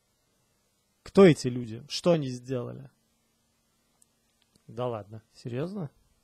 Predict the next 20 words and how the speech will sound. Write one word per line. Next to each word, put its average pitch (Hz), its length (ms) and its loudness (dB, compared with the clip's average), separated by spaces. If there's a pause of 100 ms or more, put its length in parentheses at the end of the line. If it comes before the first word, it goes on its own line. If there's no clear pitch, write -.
(760)
А, 117 380 -6
«Аватар», 127 480 -4
все - 180 -12
понятно. 127 560 -8 (1000)
Тут 131 180 -10
гадалки 147 420 2
не 135 120 -4
ходи. 120 340 -6 (460)
Не, 156 100 2
я 151 100 6
просто 175 180 2
смотрю, 185 260 4
например, 143 420 0 (140)
Шаттер 160 560 4
Айленд 170 560 4
с - 380 -12
этим, 135 360 -2
э, 123 400 -2
с, - 340 -10
э, 131 460 -4